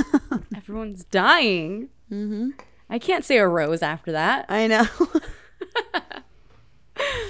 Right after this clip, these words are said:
Speaker 2: Um, my rose is that I got to see my mom and my sister when I was on holiday for the past two weeks.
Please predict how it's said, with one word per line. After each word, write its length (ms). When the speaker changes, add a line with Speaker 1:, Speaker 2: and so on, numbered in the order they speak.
Speaker 2:
Um, 560
my 140
rose 280
is 100
that 100
I 80
got 160
to 80
see 140
my 120
mom 220
and 80
my 100
sister 1040
when 120
I 80
was 120
on 200
holiday 880
for 100
the 140
past 420
two 220
weeks. 1080